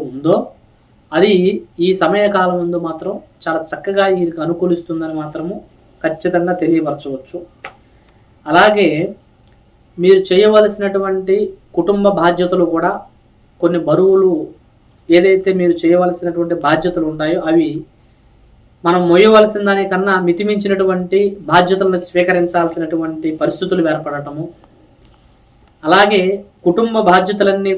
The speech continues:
కూడా మీరు పేరు తెచ్చుకునే విధంగా, మిమ్మల్ని చూసి కుటుంబీకులు గౌరవించేటటువంటి విధంగా,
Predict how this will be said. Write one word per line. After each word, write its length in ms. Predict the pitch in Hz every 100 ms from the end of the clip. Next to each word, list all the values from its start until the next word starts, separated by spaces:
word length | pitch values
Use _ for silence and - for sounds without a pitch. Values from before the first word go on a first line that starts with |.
| 190
కూడా 200 | 180 208 - - _ _ _ _ _ _ _
మీరు 400 | 170 160 180 214 202
పేరు 200 | 190 214 214
తెచ్చుకునే 480 | 208 202 - 196 196
విధంగా, 460 | 190 190 190 196 208 208 _ _ _ _ -
మిమ్మల్ని 340 | 170 190 196 185
చూసి 260 | 208 208 220
కుటుంబీకులు 580 | 190 175 202 202 202 202 160
గౌరవించేటటువంటి 920 | 175 196 196 190 196 185 180 175 180
విధంగా, 400 | 175 170 175 175